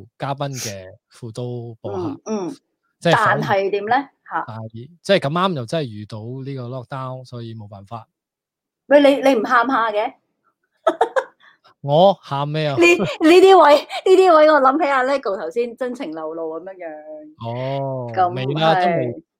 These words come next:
Speaker 1: 未，未，我都容易流淚。
Speaker 2: 冇啦，講笑，講笑。
Speaker 1: 哦。
Speaker 2: 眼淺嘅，我，我都眼淺嘅，我都眼淺。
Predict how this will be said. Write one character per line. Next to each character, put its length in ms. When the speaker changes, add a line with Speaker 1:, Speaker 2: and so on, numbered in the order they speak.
Speaker 1:
未， 280
未， 380
我 100
都 540
容 260
易 140
流 80
淚。 40
Speaker 2:
冇 60
啦， 140
講 160
笑， 240
講 160
笑。 240
Speaker 1:
哦。 60
Speaker 2:
眼 220
淺 180
嘅， 80
我， 220
我 80
都 140
眼 160
淺 200
嘅， 160
我 80
都 120
眼 160
淺。 200